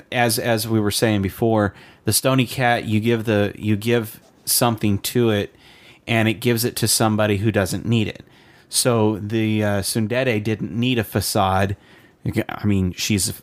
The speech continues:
Tsundere. <laughs> And, uh,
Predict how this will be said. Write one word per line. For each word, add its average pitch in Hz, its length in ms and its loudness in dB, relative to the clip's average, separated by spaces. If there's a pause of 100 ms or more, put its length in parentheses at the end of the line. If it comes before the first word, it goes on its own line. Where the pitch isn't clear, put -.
(100)
Tsundere. 104 600 0 (580)
<laughs> 294 160 -2 (640)
And, 123 400 2
uh, 113 360 2